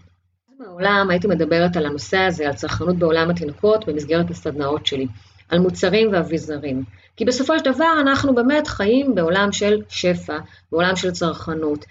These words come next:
והיה לי חשוב להסביר ל-, לאימהות שבאמת פוגשות את כל השפע הזה, מה כן ומה לא.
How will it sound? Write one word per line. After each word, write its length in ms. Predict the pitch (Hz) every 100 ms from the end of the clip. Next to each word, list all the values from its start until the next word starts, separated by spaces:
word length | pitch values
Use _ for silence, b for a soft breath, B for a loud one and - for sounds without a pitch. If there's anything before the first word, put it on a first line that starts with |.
| B B
והיה 320 | 160 175 196 240
לי 120 | 277
חשוב 340 | 233 - 247
להסביר 420 | 220 185 190 214
ל-, 240 | 208 165 156 -
לאימהות 600 | 156 151 151 - 208 311 -
שבאמת 800 | - - - - - 135 143 175
פוגשות 360 | - - - 185
את 80 | 180
כל 160 | 180
השפע 540 | 160 - - 247 254 294
הזה, 160 | 294 330 B B -
מה 180 | 208 214 214
כן 220 | 311 311
ומה 320 | 214 180 165 156
לא. 180 | 131